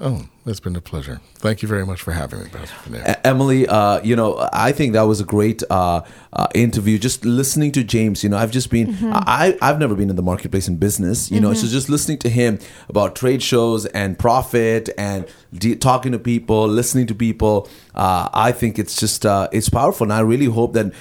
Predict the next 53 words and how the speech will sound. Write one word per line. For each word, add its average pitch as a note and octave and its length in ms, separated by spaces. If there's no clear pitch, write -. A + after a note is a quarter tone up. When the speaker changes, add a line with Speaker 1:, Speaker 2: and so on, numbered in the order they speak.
Speaker 2:
many A#2+ 180
of C#3 120
our G#2 80
listeners B2 380
have G#2 120
been A2 120
encouraged C#3+ 500
that G#2 160
God A#2+ 260
Speaker 3:
Yeah. G3 60
Speaker 2:
can C3+ 140
use A#2 420
them G2+ 360
on B2 400
mission G#2 560
in A2 200
the G2+ 80
marketplace F#2 600
as E2+ 140
well. E2 280
Speaker 3:
Yeah, A3 320
and C4 300
that D4 160
God C4+ 280
uses C4 380
us, B3+ 320
you A#3+ 100
know, A#3+ 140
with A#3 240
what A#3+ 160
we A3+ 120
have G3 360
and, G3+ 220
and G#3 120
when G#3 120
we're G#3 100
willing G#3+ 480
to, G3 400
to A3 220
give A3 300
and G#3 140
extend A3 560
to A3 140
others G3 380
and G3 160
how G3 120
much G3+ 300
more G3+ 380
influence F#3+ 440
God A#2 240
brings D3+ 280
us - 140
into. - 320